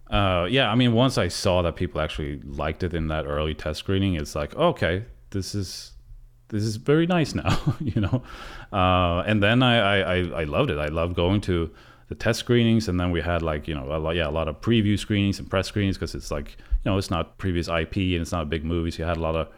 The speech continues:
screenings to try to build, like, word of mouth and stuff. And I went to all of them 'cause I just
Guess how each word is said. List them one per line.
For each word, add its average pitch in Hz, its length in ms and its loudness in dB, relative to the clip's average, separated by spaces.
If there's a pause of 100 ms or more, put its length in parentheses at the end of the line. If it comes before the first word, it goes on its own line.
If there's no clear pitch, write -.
screenings 87 600 -2
to 82 80 -6
try 85 200 -4
to 78 60 -4
build, 78 200 -6
like, 73 240 -8
word 78 180 -2
of 78 80 -4
mouth 76 380 -6
and 82 120 -10
stuff. 80 340 -12 (440)
And 90 160 0
I 82 100 0
went 92 180 0
to 73 80 -8
all 95 200 2
of 73 60 -6
them 64 120 -12
'cause 80 240 -8
I 80 220 -4
just 76 260 -8